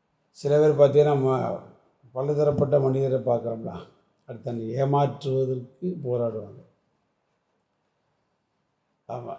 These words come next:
சில பேர் ஆளுகை செய்வதற்கு போராடுவாங்க. ஆனால், கிறிஸ்துவுக்குள் அழைக்கப்பட்டதான தேவ பிள்ளைகளை நாம் எல்லாருமே ஒரு நல்ல போராட்டத்தை போராடி கொண்டிருக்கிறோம் என்பதை மறந்துவிடக்கூடாது.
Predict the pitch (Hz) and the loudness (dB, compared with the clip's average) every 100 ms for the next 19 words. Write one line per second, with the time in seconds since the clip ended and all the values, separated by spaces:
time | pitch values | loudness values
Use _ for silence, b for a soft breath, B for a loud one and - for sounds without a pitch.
0 | - - 131 135 143 139 127 117 117 143 | -10 -2 2 4 4 4 2 2 8 8
1 | 151 147 143 135 127 123 117 110 131 127 | 8 2 0 0 0 0 -2 -6 -6 -4
2 | 117 110 107 - - _ _ _ _ _ | -4 -6 -12 -16 -18 _ _ _ _ _
3 | 151 151 139 139 - - _ _ 143 131 | -8 -2 -2 -2 -8 -16 _ _ -14 -12
4 | - 180 170 156 180 165 139 127 135 135 | -4 0 0 -2 0 2 2 0 -4 -4
5 | 127 131 127 143 151 139 123 127 123 120 | -4 -4 -6 -6 -4 -4 -2 -2 -4 -6
6 | 123 117 123 120 117 117 113 117 123 117 | -6 -4 -4 -6 -8 -10 -8 -6 -6 -6
7 | 139 160 156 _ _ _ _ _ B B | -6 -8 -12 _ _ _ _ _ B B
8 | B _ _ - 110 113 123 147 160 - | B _ _ -18 -12 -6 -2 0 0 2
9 | 127 131 139 123 131 139 131 123 127 135 | 8 8 8 2 -2 -2 -2 -2 2 2
10 | 131 - - - 135 - 127 139 131 120 | 2 -2 -6 -6 -6 -4 -2 -2 -2 -4
11 | 113 117 151 139 123 135 135 131 131 127 | -6 -8 -6 -6 -4 -2 -2 0 -2 -4
12 | 113 101 | -8 -12